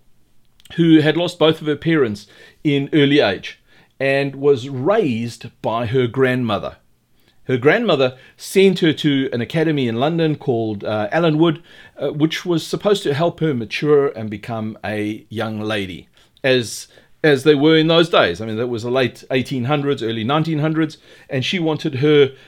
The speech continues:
uh, granddaughter to become a lady. At the school, Eleanor began discovering herself and began to thrive, um, as a responsible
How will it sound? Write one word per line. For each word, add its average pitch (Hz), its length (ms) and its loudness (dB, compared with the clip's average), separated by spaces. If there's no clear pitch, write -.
uh, 117 180 -4
granddaughter 131 560 0
to - 160 -8
become 120 720 -4
a 117 180 -4
lady. 104 640 -6
At 240 200 -2
the 254 60 -4
school, 220 520 0
Eleanor 196 540 2
began 170 420 2
discovering 147 480 -2
herself 143 580 0
and 131 220 -4
began 196 240 0
to 208 140 -6
thrive, 190 640 0
um, 151 480 0
as 185 160 -4
a 170 60 0
responsible 156 1160 -2